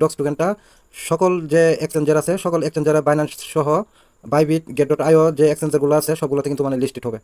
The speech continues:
আর আপনারা কীভাবে সেল দিয়ে প্রফিট নেবেন ডক্স টোকেনটা, সেটার মানে প্রসেসটা আমি দেখাই দিব। আপনারা যারা ডক্স টোকেন কীভাবে সেল দিবেন এক্সচেঞ্জার থেকে, মানে যারা প্রসেসটা জানেন না এই বিষয়ে,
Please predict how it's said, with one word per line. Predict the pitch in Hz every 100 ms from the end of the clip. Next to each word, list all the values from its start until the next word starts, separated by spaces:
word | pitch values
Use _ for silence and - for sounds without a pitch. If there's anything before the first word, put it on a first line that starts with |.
| _ _ 127
আর | 143
আপনারা | 175 170 175 -
কীভাবে | 165 165 165 -
সেল | 160 160
দিয়ে | 165
প্রফিট | 170 151
নেবেন | 156 151
ডক্স | 156 -
টোকেনটা, | 147 147 170
সেটার | - 151 147
মানে | 147 147
প্রসেসটা | 147 143
আমি | 147 143
দেখাই | 143
দিব। | 139 208 _ _
আপনারা | - 147 139 117
যারা | 131 135 139
ডক্স | 151
টোকেন | 147 143
কীভাবে | 147 151 143
সেল | 135
দিবেন | 143 214 _ - 143
এক্সচেঞ্জার | 156 139 143
থেকে, | 147 147
মানে | 131
যারা | 131 143
প্রসেসটা | 143 - 143
জানেন | 143
না | 139 147
এই | 143
বিষয়ে, | 143